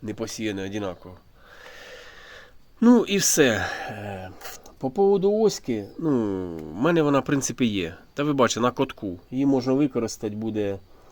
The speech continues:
розширити якось там, придумати. Це, я думаю, це не важно. Вплоть до того, що, ну, навісний, мабуть, не зробиш, то що надо, хай він тягається за трактором.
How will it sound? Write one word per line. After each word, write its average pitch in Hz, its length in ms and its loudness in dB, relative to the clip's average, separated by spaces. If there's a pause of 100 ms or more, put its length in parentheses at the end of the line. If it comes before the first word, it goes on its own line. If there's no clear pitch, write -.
(1000)
розширити 123 580 0
якось - 220 -8
там, 95 320 -4
придумати. 110 420 0
Це, 196 120 -4
я 170 80 2
думаю, 127 180 2
це 127 140 -2
не 120 80 2
важно. 87 340 -6 (720)
Вплоть 156 220 2
до 131 100 -2
того, 139 220 2
що, 117 500 0
ну, 175 160 -4
навісний, 151 500 2
мабуть, 151 280 4
не 160 100 2
зробиш, 160 340 -2
то - 100 -10
що 107 360 -6 (300)
надо, 104 200 -4
хай 107 160 -8
він 104 140 -8
тягається 104 500 -4
за 98 140 -4
трактором. 92 420 -8